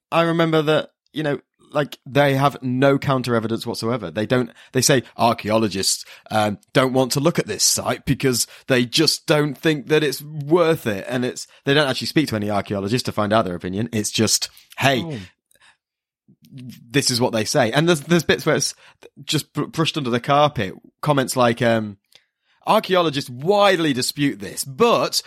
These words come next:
Speaker 1: what if?" And it's like, "What? Hold on a minute.
Speaker 2: What
Speaker 1: If it's
Speaker 2: if
Speaker 1: wi-,
Speaker 2: again?
Speaker 1: <laughs> what if, what if you speak to an archaeologist and see why it's widely disputed? Then you might have some evidence that sort of goes against what you're saying." Um,
Speaker 2: Yeah.
Speaker 1: it's, and yeah, very specific
Speaker 2: Huh.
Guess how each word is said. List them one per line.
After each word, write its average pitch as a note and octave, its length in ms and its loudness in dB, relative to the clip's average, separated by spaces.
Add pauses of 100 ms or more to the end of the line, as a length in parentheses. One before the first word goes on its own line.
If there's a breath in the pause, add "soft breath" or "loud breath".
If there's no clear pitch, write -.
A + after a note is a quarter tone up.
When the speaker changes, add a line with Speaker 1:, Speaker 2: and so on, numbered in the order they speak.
(120)
Speaker 1:
what E3+ 400 0
if?" F#3 360 0 (260 loud breath)
And D#3 180 0
it's F#3+ 140 0
like, G3 140 2
"What? G#3 200 -2
Hold B3 360 4
on B3+ 140 2
a G#3 60 0
minute. B2 400 -4
Speaker 2:
What A#2+ 160 -12
Speaker 1:
If B2+ 100 0
it's G3+ 120 -2
Speaker 2:
if E3+ 120 -2
Speaker 1:
wi-, F#3 280 0
Speaker 2:
again? F#3+ 500 0
Speaker 1:
<laughs> D#3+ 140 -12
what A#3 160 2
if, G#3+ 200 -2 (460 loud breath)
what F#3 360 0
if A#3 180 2
you G#3+ 100 -2
speak A#3 340 0
to A3 100 -2
an E3+ 60 0
archaeologist B2+ 480 -2
and E3+ 80 -8
see G3 160 0
why E3 280 2
it's E3 140 -2
widely D3+ 420 2
disputed? C#3+ 560 -4
Then C3+ 140 2
you F3 100 0
might D#3+ 160 2
have D#3 140 2
some D3+ 120 -2
evidence C#3+ 440 0
that - 180 0 (100)
sort C3+ 220 0
of C#3+ 80 -2
goes D#3 180 2
against D3+ 240 0
what C#3 80 2
you're - 80 0
saying." D#3+ 340 2 (340 loud breath)
Um, A2+ 280 4
Speaker 2:
Yeah. A#2+ 580 -4 (340)
Speaker 1:
it's, - 180 -10
and G#2+ 460 -6
yeah, F#2+ 160 0
very B2 240 2
specific - 520 0
Speaker 2:
Huh. A#3 120 -4